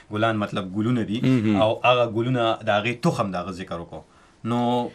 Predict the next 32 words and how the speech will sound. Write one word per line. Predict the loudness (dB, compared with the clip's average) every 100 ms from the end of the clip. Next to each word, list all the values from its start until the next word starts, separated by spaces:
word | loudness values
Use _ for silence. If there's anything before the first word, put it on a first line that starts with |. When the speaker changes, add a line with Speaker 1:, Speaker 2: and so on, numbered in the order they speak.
| -16 -20 -20 -12 -4
Speaker 1:
پاکستان | -4 0 0 0
کې | -2 -2
هو، | 2
په | 2
افغانستان | 2 -2 -2 -4 -4
کې |
هم | -4 -4
ډېر | -6
ښکلي | -6 -4
ښکلي | -6
تخمونه | -6 -6 -4 -4
دي. |
خو | -4 -2
تاسو | -2 -2
که | -4
بیا | 0 0
ورکړئ | -2 -6
چې | -4
کوم | -2 0
دې | 0
ځای | 0
کې | 0 0
تاسو | 0
کوم | -4 -4
ګلونه | -2 -2
ولیدل | 0 -2 -4 -8 -18 -4
یا | 4 4 4 0
کوم | -4
تاسو | 2 2 2
د | -2
خبر | -2 0
یې | 0